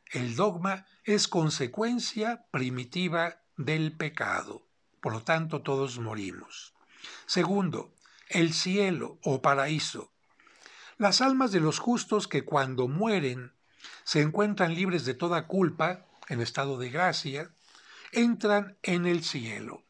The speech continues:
Claro, su, su forma de vivir, de actuar, de pensar, de orar,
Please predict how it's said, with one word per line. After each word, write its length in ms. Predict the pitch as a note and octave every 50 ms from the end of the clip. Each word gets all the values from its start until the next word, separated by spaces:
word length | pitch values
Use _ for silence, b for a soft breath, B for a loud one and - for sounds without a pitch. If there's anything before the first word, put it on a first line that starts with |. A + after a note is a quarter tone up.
| _ _ -
Claro, 440 | - D4 C#4 B3 E3 D3+ F#3 G#3 - _ _ _ _ _ _ _
su, 380 | _ - - C3 A2+ C3 C#3 -
su 280 | - - - C#3 C3 B2
forma 380 | - - E3 E3 D#3+ E3 D#3+ D3+
de 120 | D#3 D#3
vivir, 440 | D#3+ F3 F#3 F#3+ G3+ G3 F#3+ G3 F#3
de 120 | F3 C#3+
actuar, 640 | B2 A#2+ - - - D#3+ F3+ F#3 F#3 F#3 F#3 F3+ B B B B B B B B B
de 160 | C#3 C3+ C3
pensar, 680 | C3 - C3+ B2 B2 - - G3 F#3+ F#3+ F#3+ F#3+ F3
de 100 | C3+ C3+
orar, 420 | C3 C3 D3 F#3 G#3+ A3+ A#3 A#3